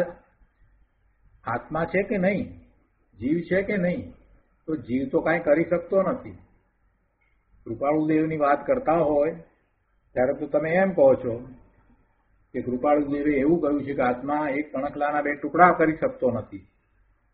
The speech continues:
અને જ્યારે આ વાત સમજવાની આવે ત્યારે પછી કુંભારનો આત્મા ઘડો કરે એમ? તો પછી કૃપાળુ દેવને તમે ક્યાં માનો છો? જો કૃપાળુ દેવમાં તમને શ્રદ્ધા છે અને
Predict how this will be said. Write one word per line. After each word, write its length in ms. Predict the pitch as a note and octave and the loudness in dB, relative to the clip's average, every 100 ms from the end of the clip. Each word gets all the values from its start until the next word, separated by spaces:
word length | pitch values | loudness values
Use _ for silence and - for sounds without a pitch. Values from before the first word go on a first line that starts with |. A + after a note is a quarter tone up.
| _ | _
અને 120 | C3+ | -4
જ્યારે 200 | C3+ D3 | 4 4
આ 300 | - C3+ E3 | 4 2 2
વાત 260 | E3+ F3 E3+ | 4 2 0
સમજવાની 500 | D3+ D#3 E3 E3 F3 | -2 2 4 4 6
આવે 320 | F3+ F3 D3+ | 6 6 4
ત્યારે 240 | D3+ D3+ D#3 | 0 -2 -2
પછી 460 | D#3 - E3+ D3 D#3 _ _ _ _ | -4 -4 -4 -4 -10 _ _ _ _
કુંભારનો 480 | B2+ B2+ D3 D#3+ E3 | -2 4 6 4 2
આત્મા 300 | D3 D3+ D#3+ | 0 0 0
ઘડો 260 | C3 D#3 | 2 2
કરે 240 | B2+ A#2+ B2+ | 0 0 0
એમ? 240 | E3 G#3 B3+ _ _ _ _ _ _ _ _ _ _ | -2 -6 -14 _ _ _ _ _ _ _ _ _ _
તો 80 | B2+ | -12
પછી 220 | C3 C3 | -10 -10
કૃપાળુ 420 | C3 C#3 C#3+ D3 D#3 | -8 -4 2 2 4
દેવને 500 | D#3 E3 D#3+ D#3+ E3 - | 2 2 -2 -6 -10 -14
તમે 200 | D3+ D#3 | -8 -6
ક્યાં 200 | D#3+ F3 | -2 -2
માનો 280 | D3+ B2 A#2+ | 0 -2 -4
છો? 160 | G2+ G2+ - _ _ _ _ _ _ _ _ _ _ _ _ _ _ | -8 -16 -20 _ _ _ _ _ _ _ _ _ _ _ _ _ _
જો 40 | A#2 | -14
કૃપાળુ 480 | - G#2+ B2+ D3 D3+ | -10 -6 0 0 0
દેવમાં 420 | D3 D#3 D#3 - | 0 0 0 -2
તમને 240 | C#3 D3 | -4 -4
શ્રદ્ધા 480 | C#3+ A2 - B2+ F3 | -6 -6 -2 2 2
છે 200 | F3 C#3 D3 - - _ _ _ C3+ | 2 -2 -2 -6 -18 _ _ _ -10
અને 180 | D3+ | -6